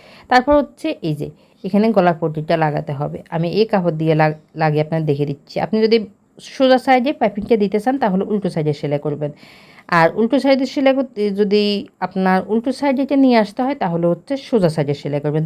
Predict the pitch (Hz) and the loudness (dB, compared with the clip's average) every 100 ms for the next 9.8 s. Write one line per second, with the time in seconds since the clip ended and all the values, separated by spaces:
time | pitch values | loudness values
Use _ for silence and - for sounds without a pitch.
0 | 185 226 190 156 143 147 143 143 - 151 | 2 4 4 2 0 -2 -6 -8 -8 -8
1 | 156 147 _ 151 _ _ _ _ _ - | -8 -10 _ -18 _ _ _ _ _ -20
2 | - - - _ _ _ _ - - 190 | -20 -20 -20 _ _ _ _ -12 -6 0
3 | 202 190 185 196 202 214 208 - 269 277 | 4 4 4 4 2 0 -2 -8 -8 -8
4 | 240 175 165 156 160 160 156 147 147 143 | -4 2 2 2 -2 -2 -2 -4 -4 -6
5 | 147 - 175 160 185 185 - 233 202 170 | -6 -2 -2 -2 -2 -6 -2 0 0 -2
6 | - 151 151 151 151 214 233 226 151 - | -4 -6 -2 -2 -4 0 -2 0 -8 -8
7 | - _ 202 202 247 247 190 202 214 220 | -20 _ 0 2 2 2 2 4 2 0
8 | 214 220 220 247 247 185 196 202 214 247 | 0 0 2 0 0 2 4 2 0 -2
9 | 196 180 151 151 160 156 151 | -2 -2 -2 -4 -8 -4 -4